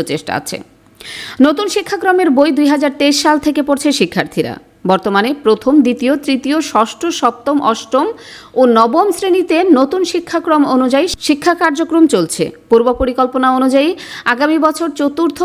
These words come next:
পঞ্চম ও দশম শ্রেণীতে নতুন শিক্ষাক্রম চালুর মধ্য দিয়ে মাধ্যমিক পর্যন্ত সব শ্রেণীতেই তা চালুর কথা ছিল, কিন্তু এখন নতুন শিক্ষাক্রম কার্যত বাতিল হয়ে গেল।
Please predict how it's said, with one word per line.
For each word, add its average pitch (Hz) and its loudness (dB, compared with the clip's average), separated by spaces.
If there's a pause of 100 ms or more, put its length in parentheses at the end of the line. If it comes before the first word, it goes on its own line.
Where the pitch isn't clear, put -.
পঞ্চম 285 2 (200)
ও - 0 (120)
দশম 214 0
শ্রেণীতে 339 2
নতুন 269 2
শিক্ষাক্রম 240 0
চালুর 220 2
মধ্য 196 -2
দিয়ে 165 2 (560)
মাধ্যমিক 285 0
পর্যন্ত 311 0
সব 302 0
শ্রেণীতেই 339 0
তা 247 0
চালুর 202 -2
কথা 185 -2
ছিল, 180 -2 (180)
কিন্তু 233 -2 (240)
এখন 269 -4 (120)
নতুন 202 -4
শিক্ষাক্রম 339 -2
কার্যত 240 -2
বাতিল 226 0
হয়ে 147 -2
গেল। - -10